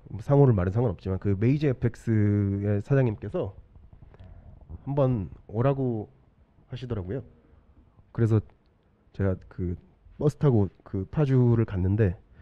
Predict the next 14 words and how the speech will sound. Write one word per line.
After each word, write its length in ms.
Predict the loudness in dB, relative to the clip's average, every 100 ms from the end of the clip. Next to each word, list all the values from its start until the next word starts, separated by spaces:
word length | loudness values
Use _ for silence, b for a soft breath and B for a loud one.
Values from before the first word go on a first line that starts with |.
| b b b b b b
갔더니 480 | -4 2 4 4 2 -4 -20 -20 -10
굉장히 400 | -6 0 0 0
그 200 | -4 -8 -8 _ -14
크더라고요. 540 | 0 0 2 -2 -2
그러니까 140 | -2 -6 _ -20 _ _ _ _
제가, 680 | -2 4 6 6 4 0 -4 -10 -20
저 140 | -2 2
같은 340 | 2 2 0
이런 200 | 2 2
단편 340 | 0 0 2 2
영화를 460 | 2 0 0 -4 -6 -14 _ _ _ -4
위해서 500 | 0 2 2 0 -2 -8
특수 960 | -16 -6 0 2 4 4 4 4 2 2
효과를 600 | 2 6 8 8 6 4